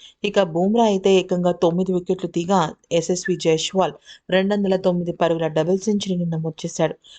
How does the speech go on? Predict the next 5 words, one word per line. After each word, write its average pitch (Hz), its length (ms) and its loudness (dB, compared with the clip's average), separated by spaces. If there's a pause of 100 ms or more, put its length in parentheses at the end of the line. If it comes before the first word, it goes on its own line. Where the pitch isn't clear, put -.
(120)
శుభమన్ 180 540 2
గిల్ 170 180 -4
కూడా 170 260 0
అద్భుతమైన 170 580 -4
సెంచరీతో, 170 680 0